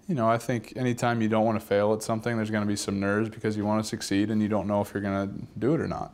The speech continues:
So, uh, um, I think that everybody has that type of nerve situation, and I don't know if everybody kinda feels that after that first pitch. It might be after they're done with their bullpen, they're, they're good, or,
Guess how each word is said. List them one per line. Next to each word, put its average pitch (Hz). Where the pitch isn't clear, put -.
So, 101
uh, 95
um, 104
I 107
think 127
that 110
everybody 123
has 110
that -
type 107
of 101
nerve 101
situation, 101
and 110
I 127
don't 139
know 110
if 104
everybody 101
kinda 107
feels 104
that 101
after 101
that 98
first -
pitch. 104
It 120
might 127
be 113
after 110
they're 104
done 107
with 107
their 101
bullpen, 98
they're, 92
they're 104
good, 101
or, 95